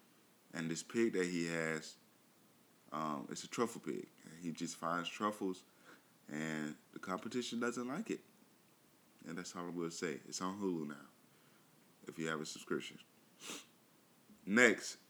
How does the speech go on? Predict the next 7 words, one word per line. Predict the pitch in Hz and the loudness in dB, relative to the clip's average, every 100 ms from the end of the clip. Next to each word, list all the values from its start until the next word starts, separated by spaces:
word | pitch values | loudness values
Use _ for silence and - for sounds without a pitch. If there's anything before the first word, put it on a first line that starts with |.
| - - - - - - - - - - - - - | -20 -20 -20 -20 -20 -20 -20 -20 -20 -20 -20 -20 -8
Saint | - 123 123 78 | 6 8 8 6
Vincent. | 95 113 110 - - - - - - - - - - - - - - - - - - - - - 101 | 6 6 6 -2 -4 -8 -20 -20 -20 -4 -2 -2 -8 -20 -20 -20 -20 -20 -20 -20 -20 -20 -20 -2 2
Ooh, | |
excuse | 92 - 90 78 | 2 4 4 4
me. | - - - - - - | -4 -14 -20 -20 -16 8
Saint | 127 147 113 | 12 12 12
Vincent, | 98 131 131 92 78 | 10 10 10 6 4